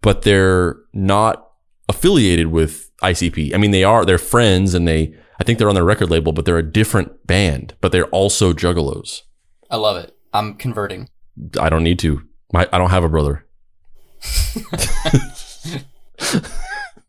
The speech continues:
Speaker 1: I'll, I'll play this though.
Speaker 2: Oh my God. Did you, did your brother make music? Did he make Juggalo music?
Speaker 1: Dave. Dave.
Speaker 2: Your brother made Juggalo music?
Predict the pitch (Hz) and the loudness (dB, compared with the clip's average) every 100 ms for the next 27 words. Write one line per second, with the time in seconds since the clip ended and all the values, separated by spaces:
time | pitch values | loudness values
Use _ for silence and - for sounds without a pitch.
0 | - - 117 123 - - 127 131 143 117 | -20 -2 -2 -2 -4 -2 -2 2 4 4
1 | 135 - 76 73 - - 113 104 107 90 | 2 2 0 0 -8 -10 -8 -4 -4 -4
2 | 101 - 123 123 110 113 131 123 110 113 | -8 -10 -8 -8 -4 -2 -2 -4 -6 -8
3 | 98 98 113 190 202 - 110 101 135 139 | -12 -8 -4 -4 -6 -10 -10 -6 -6 -4
4 | 104 131 120 101 120 202 202 - - 73 | -4 -4 -4 -4 -4 -4 -6 -8 -2 -2
5 | 65 76 - _ _ _ _ _ _ 76 | -2 -10 -14 _ _ _ _ _ _ -6
6 | 73 69 - - - _ - _ _ - | -4 -6 -10 -18 -20 _ -20 _ _ -20
7 | _ _ _ _ _ 156 175 151 139 160 | _ _ _ _ _ -2 0 2 2 2
8 | 160 - - _ _ _ _ _ _ _ | 0 -2 -8 _ _ _ _ _ _ _
9 | _ _ 123 123 143 143 135 110 123 175 | _ _ -4 0 2 0 -2 -2 0 0
10 | 208 220 262 330 359 - - | 0 0 0 0 -2 -8 -20